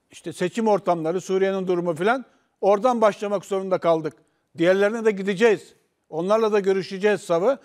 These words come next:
Bir de orada ne söylendiği önemli. Yani Barzani'ye gidip işte "Biz sizinle, Türkiye'deki, e, sizi destekleyenler bize oy versin,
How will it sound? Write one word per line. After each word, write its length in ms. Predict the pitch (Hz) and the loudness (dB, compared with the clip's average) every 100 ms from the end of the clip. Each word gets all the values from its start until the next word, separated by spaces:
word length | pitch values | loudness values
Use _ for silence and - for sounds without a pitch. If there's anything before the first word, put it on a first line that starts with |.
| _ _ | _ _
Bir 120 | 170 202 | -6 0
de 60 | |
orada 260 | 226 196 220 | 2 2 0
ne 120 | 202 | -2
söylendiği 560 | - 185 190 190 190 277 | -2 -2 0 -2 -2 -2
önemli. 360 | 233 156 104 - | -2 -4 -8 -14
Yani 280 | 147 147 127 | -8 -8 0
Barzani'ye 480 | 160 165 190 214 196 | 0 2 0 -2 -4
gidip 360 | 185 185 - _ _ _ | -4 -6 -6 _ _ _
işte 180 | 180 170 | -8 -6
"Biz 180 | 175 | -8
sizinle, 540 | - 180 185 180 180 180 _ _ - | -8 -8 -6 -2 -4 -4 _ _ -8
Türkiye'deki, 560 | 170 190 180 175 175 | -6 -2 -2 -2 -4
e, 540 | 175 - 156 160 160 151 | -6 -6 -4 -2 -2 -4
sizi 240 | 165 180 | -8 -6
destekleyenler 720 | 180 160 180 - 185 180 175 170 | -4 -2 -4 -4 -4 -2 -4 -4
bize 160 | 165 | -2
oy 160 | 180 180 | 0 2
versin, 380 | 180 156 170 | 0 -2 -8